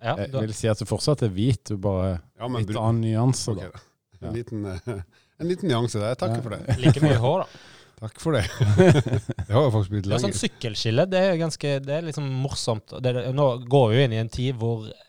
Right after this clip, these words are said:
Speaker 1: eh, vi, som vi elsker, altså sportssommeren med Tour de France, og vi skal snart i gang med fotball-E M, eller kanskje det er i gang. Eh,
Speaker 3: Det er i gang, ja.
Speaker 1: det er i gang. Ehm, og ikke minst så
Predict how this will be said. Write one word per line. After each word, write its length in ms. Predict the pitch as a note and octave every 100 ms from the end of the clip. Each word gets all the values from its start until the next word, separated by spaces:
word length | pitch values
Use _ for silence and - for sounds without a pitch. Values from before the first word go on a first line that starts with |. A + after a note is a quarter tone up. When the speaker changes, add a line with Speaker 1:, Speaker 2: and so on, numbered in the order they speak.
| _ _ _ _
Speaker 1:
eh, 140 | B2 A2+ A2+
vi, 280 | A#2 A2 G#2+ - -
som 180 | C3
vi 140 | C3 A#2
elsker, 400 | G2 - E3+ C#3+
altså 460 | A2+ G#2+ A#2 A2 A2+
sportssommeren 640 | - G2 - A2+ B2+ D#3
med 140 | C3+ A#2+
Tour 160 | A2+ G#2+
de 80 |
France, 380 | A2 G#2+ G#2+ -
og 200 | A#2 A2
vi 80 | G#2+
skal 340 | G2+ A2 G#2+ G2+ - - - - - - -
snart 320 | C#3 C3+ B2
i 60 | D3
gang 100 | C#3
med 100 | C3+
fotball-E 420 | D#3 B2 A2+ C3
M, 80 | F3+
eller 180 | D3 C3
kanskje 260 | C3 A#2+
det 100 | A2+
er 40 | G#2
i 60 |
gang. 180 | A2+ G3+ B3+ - - -
Eh, 360 | C3+ B2+ B2+
Speaker 3:
Det 60 | B2+
er 40 | B2
i 20 |
gang, 160 | B2 B2+ B2+
ja. 80 | B2
Speaker 1:
det 40 | C3
er 40 |
i 40 |
gang. 220 | C3+ E3 F#3
Ehm, 560 | C#3+ C#3 C#3+ C#3+ C#3 C#3 -
og 220 | D3 D3
ikke 220 | E3 - G3
minst 520 | F3+ B3+ F3+ - -
så 180 | -